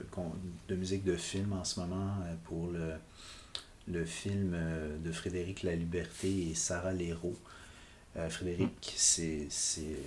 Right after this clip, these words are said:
Speaker 1: ma, c'est ma femme. Et, euh,
Speaker 2: Vous avez le projet Motel
Speaker 1: on a,
Speaker 2: Hélène
Speaker 1: on a un
Speaker 2: aussi.
Speaker 1: projet, euh, sous, oui, qui, sous le titre de Motel Hélène ensemble, mais, mais là, c'est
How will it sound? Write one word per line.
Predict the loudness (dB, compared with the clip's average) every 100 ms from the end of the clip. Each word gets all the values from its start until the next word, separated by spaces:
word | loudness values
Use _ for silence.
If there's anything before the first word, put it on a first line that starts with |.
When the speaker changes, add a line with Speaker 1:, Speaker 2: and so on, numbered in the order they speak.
| -2
Speaker 1:
ma, | -2 -2 -6 -8 -10 -12 -10 -10 -8 -6
c'est | -2
ma | -2 -2
femme. | -2 -2 -2 -6 -8 -8 -8 -8 -12 -6 0
Et, | 2 2
euh, | 2 0 -2 -4 -8 -8 -8 0
Speaker 2:
Vous | 6
avez | 10 10
le |
projet | 8 6 8 6 6 4
Motel | 2 6 8
Speaker 1:
on |
a, |
Speaker 2:
Hélène | 10 10 8 6
Speaker 1:
on | 4
a | 4
un | 4
Speaker 2:
aussi. | 4
Speaker 1:
projet, | 4 6 8 10 10
euh, | 8 6 4 0 -2 -4
sous, | -2 0 0 0
oui, | 0 -2
qui, | -6 -8 -6 -4
sous | -2 0
le | 0
titre | 0 -2 -2 -2
de | 0
Motel | 0 0 2 2
Hélène | 4 4 6 4
ensemble, | 4 2 4 6 6
mais, | 4 2 2
mais | 0 4
là, | 6
c'est | 8 6 4